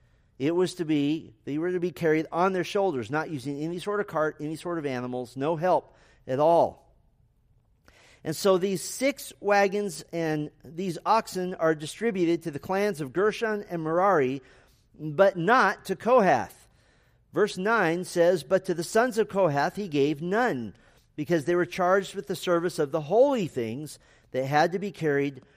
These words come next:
on the shoulder." What were these wagons for, these carts? Well, they were taken around to the various tribes of Israel encamped around,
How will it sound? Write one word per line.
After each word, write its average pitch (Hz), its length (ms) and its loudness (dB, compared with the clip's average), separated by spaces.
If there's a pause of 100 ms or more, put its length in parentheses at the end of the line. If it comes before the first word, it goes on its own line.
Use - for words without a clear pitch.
(260)
on 139 240 0
the 131 80 -2
shoulder." 160 600 0 (1400)
What 180 120 0
were 190 80 2
these 190 220 2
wagons 170 460 4
for, 127 320 -2
these 117 160 -10
carts? 170 460 -4
Well, 147 220 2
they 180 140 -2
were 151 100 0
taken 185 380 -2
around 165 460 -2
to 160 100 -6
the 139 80 -8
various 165 260 0
tribes 165 380 2
of 180 120 -2
Israel 160 400 2
encamped 185 720 -4
around, 170 640 0